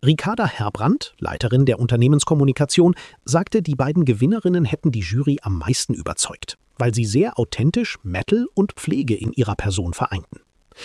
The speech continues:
Jan Bergstein von der Pflegedienstleitung ergänzte, die Aktion unterstütze die individuellen Resilienzstrategien der Mitarbeitenden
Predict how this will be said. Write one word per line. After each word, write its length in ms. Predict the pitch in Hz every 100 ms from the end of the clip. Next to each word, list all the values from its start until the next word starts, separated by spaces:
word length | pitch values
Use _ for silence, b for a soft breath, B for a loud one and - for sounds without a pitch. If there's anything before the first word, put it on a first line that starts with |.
| B B B
Jan 260 | - 131 151
Bergstein 500 | 113 127 - 185 254
von 200 | - 120
der 120 | 76
Pflegedienstleitung 880 | - 98 90 90 117 - 123 123 214
ergänzte, 500 | 117 110 151 - 196 B B B 139
die 160 | 160
Aktion 400 | 165 - 196 277
unterstütze 560 | 320 175 151 - 196 180
die 240 | 135 151
individuellen 720 | - 254 220 165 139 - 131 143
Resilienzstrategien 1200 | 120 110 113 92 107 175 - 87 - 95 82 82
der 120 | 85
Mitarbeitenden 680 | 101 - 82 73 92 78